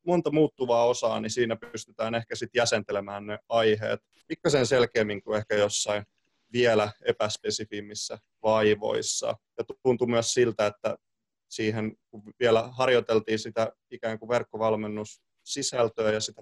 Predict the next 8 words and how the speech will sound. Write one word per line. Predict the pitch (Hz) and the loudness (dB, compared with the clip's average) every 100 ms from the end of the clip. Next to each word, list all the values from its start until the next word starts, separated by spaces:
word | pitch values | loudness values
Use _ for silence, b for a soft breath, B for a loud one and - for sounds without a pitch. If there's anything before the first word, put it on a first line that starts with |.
| - | -2
formaattia, | 117 110 104 101 _ 107 107 | -2 0 -2 -6 _ -2 0
niin | 110 - _ _ _ _ - | -4 -10 _ _ _ _ -6
pystyttiin | 113 - 110 117 113 110 _ _ | -4 -4 -6 0 0 -2 _ _
sopivassa | - 120 117 110 - 113 | -2 0 2 2 0 -2
suhteessa | 120 113 - 117 - - - 107 - _ _ _ _ - | -2 -4 -4 -4 -4 -6 -6 -6 -8 _ _ _ _ -8
lisäämään | 117 110 104 107 107 110 _ _ _ _ | -4 -2 -2 -2 -4 -6 _ _ _ _
käytännön | 117 110 110 107 107 107 _ _ _ - | 2 2 2 -2 -4 -8 _ _ _ -12
osioita, | - 110 110 - 117 | -2 2 2 2 0